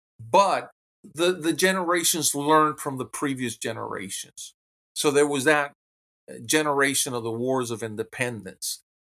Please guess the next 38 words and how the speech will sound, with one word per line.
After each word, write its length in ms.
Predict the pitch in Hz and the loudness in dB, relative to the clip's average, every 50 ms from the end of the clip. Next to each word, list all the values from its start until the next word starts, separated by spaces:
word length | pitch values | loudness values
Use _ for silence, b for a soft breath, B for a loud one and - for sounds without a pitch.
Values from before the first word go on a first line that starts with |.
| _ - | _ 2
Then 260 | - 143 165 165 156 | 2 2 2 4 0
there 100 | 151 147 | 0 0
was 180 | 143 135 120 | 0 -2 -4
a 80 | 131 127 | -4 -4
generation 720 | 110 135 127 123 123 120 117 120 127 127 - - 127 117 | -4 -4 -4 -2 0 0 2 2 2 2 0 -2 -4 -4
of 80 | 113 107 | -6 -6
the 100 | 110 110 | -4 -4
Revolution 760 | 110 117 120 117 120 120 117 131 135 131 - - - 117 110 | 0 0 0 0 0 -2 -2 -2 -2 -2 -2 -4 -4 -6 -8
of 120 | 107 107 | -10 -8
nineteen 400 | 107 110 117 117 104 - 113 110 | -6 -6 -6 -6 -6 -10 -14 -12
thirty-three. 800 | - - - 117 113 110 104 101 - - 120 127 135 123 104 - _ _ _ _ _ _ _ _ | -12 -8 -6 -6 -6 -6 -8 -10 -12 -8 -6 -4 -4 -4 -4 -8 _ _ _ _ _ _ _ _
Then 520 | 120 110 113 117 127 156 160 170 170 165 147 | -12 -10 -6 2 4 4 4 4 2 -2 -4
was 180 | 131 123 113 | -4 -4 -4
a 100 | 123 113 | -6 -6
generation 760 | - 127 120 120 120 113 110 113 123 123 117 - - 127 113 | -6 -6 -4 -2 -2 0 0 0 0 0 -2 -4 -6 -6 -8
of 200 | 110 107 107 110 | -8 -8 -8 -4
the 100 | 110 113 | -4 -4
Revolution 720 | 107 117 120 120 113 113 113 120 127 123 - - 123 107 | -2 0 -2 -2 -2 -4 -6 -6 -6 -6 -8 -8 -8 -10
of 160 | 107 98 104 113 | -12 -12 -10 -8
nineteen 360 | 113 120 120 117 120 113 107 | -8 -8 -8 -10 -12 -12 -12
fifty-nine. 920 | - - 110 - - - 113 107 101 110 120 127 127 120 110 98 95 - _ _ _ _ _ _ _ _ _ _ _ | -8 -10 -10 -10 -10 -14 -14 -12 -6 -2 0 2 2 2 0 -2 -6 -10 _ _ _ _ _ _ _ _ _ _ _
So 340 | - - - 139 127 123 123 | -10 -4 0 2 2 2 2
you 180 | 131 139 139 | 0 -2 -4
can 160 | 131 151 135 139 | -2 0 2 4
almost 480 | 143 147 143 135 127 - - - - | 4 2 2 -2 -2 0 0 0 0
trace, 540 | - - 160 160 165 151 123 117 107 - - | -2 0 2 2 2 2 2 0 -2 -4 -4
you 100 | 117 110 | -6 -6
know, 180 | 117 123 127 117 | -4 -4 -4 -4
the, 240 | 104 101 95 90 - - | -4 -4 -6 -6 -6 -8
the 100 | 104 101 | -10 -10
great-grandfather, 1080 | 95 - 123 131 131 123 117 - 123 117 117 110 - - - 117 113 110 110 110 110 98 | -8 -4 -2 0 0 0 -2 -2 -2 -2 -2 -2 -4 -2 0 2 2 2 0 -2 -4 -4
the 140 | 92 98 | -6 -8
grandfather, 760 | 95 - - 117 117 120 117 - - - 110 107 104 104 104 | -10 -6 -2 -2 -2 -2 -4 -6 -4 -2 0 0 0 -2 -4
the 140 | 92 95 95 | -6 -8 -10
father, 420 | - - 120 117 117 113 117 110 | -6 -2 2 2 2 2 0 -2
and 160 | 104 101 101 98 | -4 -6 -8 -10
the 100 | 95 - | -4 -2
son. 480 | - - - - 131 120 107 101 107 | 0 0 2 2 0 0 -2 -4 -10